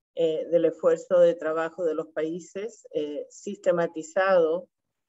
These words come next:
eh, de manera brillante por el equipo, eh, nuestro equipo del grupo de métricas, liderado por la O P S y por unicef, eh,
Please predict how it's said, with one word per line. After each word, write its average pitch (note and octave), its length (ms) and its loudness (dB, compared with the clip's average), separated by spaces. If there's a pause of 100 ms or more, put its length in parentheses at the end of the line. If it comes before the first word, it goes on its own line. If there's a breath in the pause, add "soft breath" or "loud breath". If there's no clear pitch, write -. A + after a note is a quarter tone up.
(120)
eh, D#3+ 320 -4
de E3 160 0
manera D#3+ 1000 0
brillante E3 680 -4
por E3 260 -2
el D3+ 140 -2
equipo, D#3+ 1040 0 (580)
eh, D#3 320 -2
nuestro F#3+ 440 -2
equipo E3 640 -2
del D#3 200 0
grupo E3 360 -2
de D#3 120 4
métricas, F3 720 -8
liderado D#3 720 -4
por D#3 240 -2
la D#3 120 -6
O D3 140 -10
P D#3 240 -2
S E3+ 260 -8
y D#3+ 120 -4
por D3 220 -10
unicef, D3 520 -4 (680)
eh, D3 240 -4